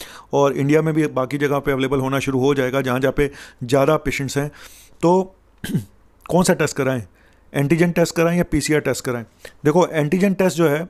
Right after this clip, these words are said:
वो भी सैंपल नाक से लिया जाएगा, लेकिन उस एंटीजन टेस्ट की ये खास बात है कि उसका रि-, रि-, रिजल्ट अगर पॉजिटिव आ जाता है तो ये मान के चलिएगा कि वो हंड्रेड परसेंट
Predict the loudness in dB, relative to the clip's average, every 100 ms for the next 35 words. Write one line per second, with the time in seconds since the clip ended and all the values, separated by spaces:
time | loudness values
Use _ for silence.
0 | _ -6 -2 0 0 0 0 0 0 0
1 | 2 2 0 -2 -8 -16 -20 -20 _ _
2 | _ -20 _ _ -20 -20 -20 -12 -2 0
3 | 2 0 -2 _ _ _ _ _ _ _
4 | _ _ _ _ _ -2 2 2 2 0
5 | 0 0 -2 0 -2 2 0 0 -2 -2
6 | -4 -2 -6 -6 -6 -4 -4 -4 -2 0
7 | 2 0 -2 -4 -8 -6 -2 -2 -2 -2
8 | 2 2 0 -2 0 0 0 0 0 -2
9 | -2 -2 -2 -4 -6 -12 -20 _ 0 2
10 | 2 0 0 0 -2 -2 -2 0 0 0
11 | 0 -2 0 0 0 0 -2 -6